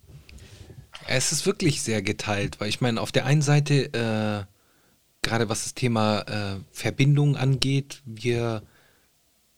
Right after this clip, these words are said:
so die ganze Welt ist ein Dorf geworden. Wir, wir sehen, was in Echtzeit sehen wir, was auf der anderen Seite der Welt passiert. Äh, wir reden auch miteinander. Das, so dieser Austausch ist viel reger.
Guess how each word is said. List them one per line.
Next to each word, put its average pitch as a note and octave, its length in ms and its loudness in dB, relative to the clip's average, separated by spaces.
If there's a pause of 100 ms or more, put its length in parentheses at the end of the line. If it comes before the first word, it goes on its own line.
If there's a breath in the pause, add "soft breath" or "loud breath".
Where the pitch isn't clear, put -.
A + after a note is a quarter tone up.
(720)
so A2 180 -6
die G#2 80 -2
ganze A2+ 280 0
Welt A#2+ 180 2
ist - 120 -2
ein G#2+ 160 -2
Dorf B2 320 -2
geworden. B2 480 2
Wir, G#2 280 0
wir G#2+ 140 0
sehen, A#2 320 -2
was - 380 -4 (120)
in B2+ 160 2
Echtzeit C3 640 0
sehen B2 280 0
wir, A2+ 120 0
was A2+ 180 -2
auf A#2+ 80 -6
der A#2+ 140 0
anderen A#2 260 -2
Seite A2+ 260 -4
der A2 120 -6
Welt A#2+ 180 -2
passiert. C3+ 560 -4 (500 loud breath)
Äh, G#2+ 420 0 (140)
wir A2 260 -4 (240)
reden C#3 400 2
auch C3 220 2
miteinander. B2 640 2
Das, G#2+ 200 -6
so A2+ 100 -4
dieser A2+ 320 -2
Austausch C3+ 480 2
ist B2 120 0
viel B2+ 260 0
reger. C3+ 580 4